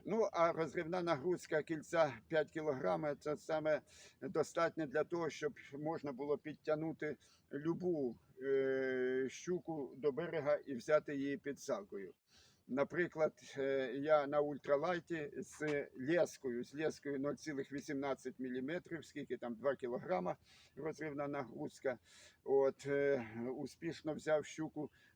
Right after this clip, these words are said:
вагою три і три десятих кілограма. Ну, підтягнув її, м, товариш, правда, помагав під сакою, і то саме і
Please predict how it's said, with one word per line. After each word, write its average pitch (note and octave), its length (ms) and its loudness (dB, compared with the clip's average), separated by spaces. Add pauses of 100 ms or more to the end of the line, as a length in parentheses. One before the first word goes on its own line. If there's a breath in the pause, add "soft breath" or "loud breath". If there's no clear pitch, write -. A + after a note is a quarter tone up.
вагою C#3+ 600 2
три D3+ 200 -2
і D3 60 -2
три C#3 180 -2
десятих C3+ 480 0
кілограма. A2+ 800 -4
Ну, E3+ 200 -2
підтягнув D#3+ 580 -4
її, E3 220 -4 (440 soft breath)
м, C3 100 -2
товариш, C#3+ 480 0
правда, C3+ 340 0
помагав B2 480 2
під B2+ 180 -4
сакою, A#2+ 460 0
і A2+ 40 -6
то A#2 160 -6
саме A2+ 440 -2
і G#2+ 200 -6